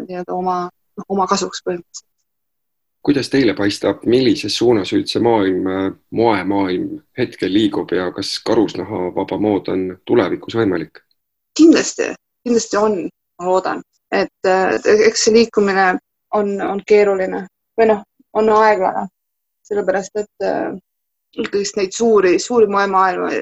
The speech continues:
Speaker 1: suuri, suuri moetegijaid on nii palju ja, ja nendele vastu hakata on, või noh, nendega risti vastu ujuda on, on suht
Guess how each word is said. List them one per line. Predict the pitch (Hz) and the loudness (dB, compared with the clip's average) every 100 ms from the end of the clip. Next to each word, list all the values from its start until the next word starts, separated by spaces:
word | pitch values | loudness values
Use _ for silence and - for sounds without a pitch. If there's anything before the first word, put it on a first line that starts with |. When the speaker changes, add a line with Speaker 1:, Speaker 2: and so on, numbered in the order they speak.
| - | -8
Speaker 1:
suuri, | - 208 196 185 - | -6 -4 -2 -4 -4
suuri | 214 202 196 | 0 0 0
moetegijaid | 196 190 185 185 170 175 | -2 -2 -2 -2 -4 -6
on | 190 | -6
nii | 202 | -2
palju | 190 180 180 180 | -2 -2 -4 -6
ja, | 107 110 | -6 -8
ja | - 147 190 | -8 -10 -8
nendele | 190 185 185 | -6 -4 -4
vastu | 190 - | -8 -10
hakata | - - - 185 | -14 -14 -10 -10
on, | 190 190 _ _ _ _ | -10 -14 _ _ _ _
või | 208 | -2
noh, | 208 226 | -2 0
nendega | 214 208 208 202 190 208 | 2 4 4 2 0 2
risti | 220 - 214 | 0 4 2
vastu | 208 208 | 2 6
ujuda | 220 202 165 175 185 | 6 6 2 -2 -2
on, | 196 196 | -4 -4
on | 190 | -8
suht | - | -8